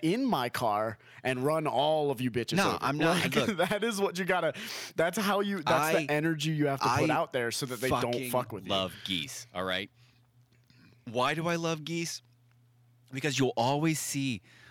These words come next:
Speaker 2: like, a fucking flock of 'em, right? I don't even know if they're called a flock, right? 'Cause, like, every fucking animal seems to have their own fucking name. Um, but you'll always see, like, this giant ass, like,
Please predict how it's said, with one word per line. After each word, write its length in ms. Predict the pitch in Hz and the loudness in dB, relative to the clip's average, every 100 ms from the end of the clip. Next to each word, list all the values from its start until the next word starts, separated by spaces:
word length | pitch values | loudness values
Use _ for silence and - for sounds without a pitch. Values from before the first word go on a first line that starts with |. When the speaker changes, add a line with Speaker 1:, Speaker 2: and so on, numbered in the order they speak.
| - | -14
Speaker 2:
like, 240 | - 113 - | -6 -4 -4
a 60 | 104 | -8
fucking 600 | - - 120 - 110 101 - | -6 -4 -2 -2 -4 -6 -8
flock 440 | - - 117 117 | -6 -2 0 0
of 160 | 107 90 | -4 -4
'em, 160 | 85 76 95 | -6 -8 -4
right? 180 | 101 | -2
I 60 | 117 | 0
don't 80 | 139 | 0
even 100 | 135 | 0
know 120 | 127 | -2
if 80 | 110 | -4
they're 80 | 107 | -8
called 280 | - 113 95 | -8 -6 -6
a 80 | |
flock, 420 | - 95 80 - - _ _ | -6 -4 -4 -6 -16 _ _
right? 240 | 113 110 107 | -4 -4 -4
'Cause, 140 | 98 | -6
like, 140 | 101 90 | -6 -4
every 240 | 107 107 | -4 -6
fucking 400 | - 123 104 107 | -8 -8 -6 -6
animal 340 | 95 98 101 | -4 -2 -4
seems 240 | 95 107 87 | -2 -2 -2
to 60 | |
have 180 | 92 98 | -2 -2
their 160 | 90 87 | -2 -4
own 160 | 92 87 | -4 -6
fucking 300 | 95 - 87 | -8 -8 -6
name. 320 | 80 85 92 - - - - - - - - - | -6 -6 -8 -12 -20 -20 -20 -20 -20 -20 -10 -4
Um, 540 | 98 87 80 78 76 _ _ _ _ - _ _ _ _ _ _ _ - | -2 -4 -6 -10 -14 _ _ _ _ -20 _ _ _ _ _ _ _ -6
but 160 | 131 127 | -4 0
you'll 120 | 135 | 2
always 240 | 151 151 | 2 0
see, 120 | - 160 | -2 -4
like, 120 | 120 | -4
this 160 | 117 | -6
giant 500 | - - 135 123 123 | -4 0 0 0 -2
ass, 280 | 120 110 107 | -4 -4 -6
like, 300 | 104 90 - | -6 -8 -10